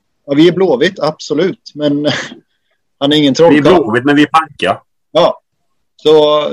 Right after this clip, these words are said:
Speaker 1: så jävla dålig kan han inte, så jävla dålig har han inte varit. Kanske snarare ganska, ganska bra.
Speaker 2: Mm.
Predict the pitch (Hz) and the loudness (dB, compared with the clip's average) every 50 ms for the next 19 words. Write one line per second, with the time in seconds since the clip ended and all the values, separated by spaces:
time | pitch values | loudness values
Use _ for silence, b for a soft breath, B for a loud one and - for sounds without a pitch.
0 | 143 143 139 131 - 180 160 147 165 190 185 151 147 139 147 170 147 127 123 135 | -10 -12 -12 -4 -2 0 2 2 2 2 2 2 0 -2 0 0 -2 -2 -2 -4
1 | 131 - 139 123 127 131 151 151 147 - - 160 156 170 180 170 160 151 170 156 | -6 -8 -8 -8 -8 -8 -8 -10 -10 -10 -10 -6 -2 -2 -2 -2 -2 -2 -2 -2
2 | 135 131 127 135 135 139 139 123 131 139 139 127 139 160 156 - - _ _ _ | 0 0 0 0 0 -2 -4 -4 -2 -2 -2 0 0 -2 -2 -4 -18 _ _ _
3 | _ _ _ _ _ _ _ _ _ 147 143 135 - 147 - - 151 139 127 135 | _ _ _ _ _ _ _ _ _ -4 -2 -2 -4 -10 -6 -2 0 0 2 0
4 | 151 160 170 156 - 151 139 - 151 156 165 156 - - 123 113 123 139 175 175 | 2 0 -2 -2 0 -2 -2 -2 -2 -4 -4 -2 -2 -4 -4 -4 -4 -6 -6 -10
5 | _ _ _ _ _ _ _ _ _ _ _ _ _ _ _ _ _ - 104 90 | _ _ _ _ _ _ _ _ _ _ _ _ _ _ _ _ _ -12 -12 -12
6 | 98 | -12